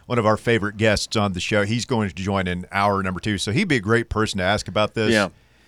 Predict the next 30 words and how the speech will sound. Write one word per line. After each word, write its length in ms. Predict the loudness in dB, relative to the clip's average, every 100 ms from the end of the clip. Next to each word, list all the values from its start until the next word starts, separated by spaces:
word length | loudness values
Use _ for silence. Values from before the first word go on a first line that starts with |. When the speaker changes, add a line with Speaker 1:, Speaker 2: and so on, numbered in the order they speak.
| _ -20 -20 _
Speaker 1:
Because 420 | -2 6 6 6
I, 120 | 2 4
I 120 | 2
just 180 | 4 0
wonder 340 | 4 4 4
what 260 | 2 2 2
the 120 | -4
Michigan 540 | 0 0 -2 -2 -2 -4
fan 360 | -4 -2 0
base 380 | 0 -2 -2 -10 _ -8
perspective 800 | -6 -6 -2 -2 -2 -4 -4 -4
on 220 | -4 -2
this 200 | -4 -2
is. 280 | -2 -2 -4
Is 200 | -6 -2
it, 220 | -2 -4 _ _ _
"Man, 280 | -6 -4 -4
we 100 | -4
just 180 | -6 -6
won 160 | -6 -6
a 60 |
national 380 | -6 -6 -6 -10
championship, 680 | -6 -6 -4 -6 -4 -4 -2
everything's 460 | -4 -4 -6 -6 -4
hunky-dory, 600 | -6 -6 -6 -4 -2 -2
let's 220 | -4 -6
just 220 | -8 -8
keep 220 | -6 -6
it 100 | -6 -2
rolling"? 500 | -2 0 -2 -4